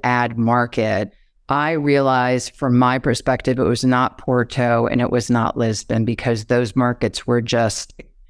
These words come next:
appreciating very, very fast. It's very difficult to find opportunities, really tough to find value add opportunities. There wasn't enough supply for the demand that's coming in.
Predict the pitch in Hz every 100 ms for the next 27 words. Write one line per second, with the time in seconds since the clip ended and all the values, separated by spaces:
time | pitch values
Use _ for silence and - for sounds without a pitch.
0 | - - - - 185 147 - 117 113 113
1 | 131 131 123 123 113 - 110 107 113 107
2 | 139 135 131 120 120 127 110 107 104 -
3 | - - - - - 143 - 135 127 127
4 | 120 110 113 107 107 95 131 123 131 143
5 | 139 - - _ _ _ 143 139 143 160
6 | 175 156 127 120 123 - 120 - 131 120
7 | 117 113 113 110 107 104 - 113 - 120
8 | 110 107 107 - 135 131 139 139 151 143
9 | 131 123 - 135 - 131 120 110 - 117
10 | 117 113 117 107 104 - 110 107 104 107
11 | 107 -